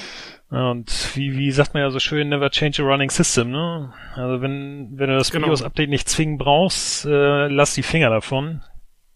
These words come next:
Speaker 1: Wenn nicht gerade irgendwie eine neue C-P-U-Generation kommt, die dein Mainboard noch nicht unterstützt, wenn du es drauf gebaut hast, dass du deinen Rechner quasi nicht
Speaker 2: Genau.
Speaker 1: zum Laufen kriegst und ansonsten sei vorsichtig.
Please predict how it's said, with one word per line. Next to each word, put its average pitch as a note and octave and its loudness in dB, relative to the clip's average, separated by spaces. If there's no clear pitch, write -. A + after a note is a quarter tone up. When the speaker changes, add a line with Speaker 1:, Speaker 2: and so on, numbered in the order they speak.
Speaker 1:
Wenn C#3+ 4
nicht D#3 2
gerade D3 6
irgendwie D3 -2
eine C3+ 0
neue C#3 2
C-P-U-Generation C#3 0
kommt, D#3 -2
die C#3 0
dein C3 4
Mainboard C#3+ 0
noch C3+ -2
nicht C3+ -2
unterstützt, C3+ -2
wenn D#3 -4
du D3+ 0
es - -4
drauf C#3+ -2
gebaut C#3+ -4
hast, - 2
dass - 2
du C3+ -2
deinen C3 6
Rechner C#3 4
quasi C#3 2
nicht C#3 2
Speaker 2:
Genau. D3 6
Speaker 1:
zum C3 0
Laufen C#3+ 2
kriegst - 2
und B2+ -2
ansonsten B2+ -2
sei B2 4
vorsichtig. A#2 -6